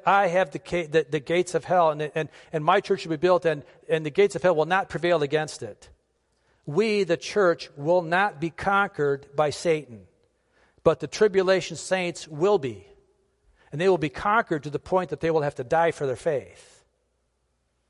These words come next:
The tribulation saints will serve the Lord amid desperate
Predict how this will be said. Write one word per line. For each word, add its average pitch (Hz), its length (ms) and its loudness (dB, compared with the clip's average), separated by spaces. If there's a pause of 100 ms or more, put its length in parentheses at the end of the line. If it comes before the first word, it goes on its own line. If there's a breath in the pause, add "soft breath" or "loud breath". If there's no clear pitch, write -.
(880)
The 143 80 -2
tribulation 180 680 2
saints 147 460 -8
will 156 120 0
serve 196 280 2
the 151 100 0
Lord 151 520 2 (360 soft breath)
amid 151 720 -4
desperate 170 720 0